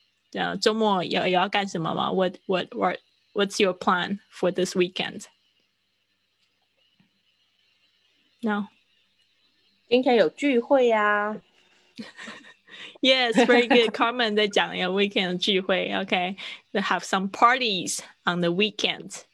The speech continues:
Speaker 1: Yes, I have a party this afternoon too. Hope I don't drink too much. 我现在真的不太能喝，一喝就觉得 <laughs> 要花好几天时间来补。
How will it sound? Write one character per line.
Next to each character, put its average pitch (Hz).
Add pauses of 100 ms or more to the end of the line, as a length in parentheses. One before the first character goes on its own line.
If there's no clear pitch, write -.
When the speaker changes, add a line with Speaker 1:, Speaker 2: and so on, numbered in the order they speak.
(360)
Speaker 1:
Yes, -
I 185
have 175
a 165 (500)
party 294
this 214
afternoon 226
too. 208 (100)
Hope -
I 190
don't 190
drink 196
too 190
much. -
我 202
现 202
在 202
真 190
的 185
不 185
太 190
能 170
喝， 170
一 196
喝 202
就 202
觉 190
得 208 (300)
<laughs> -
要 196
花 190
好 196
几 -
天 175
时 170
间 170
来 - (100)
补。 95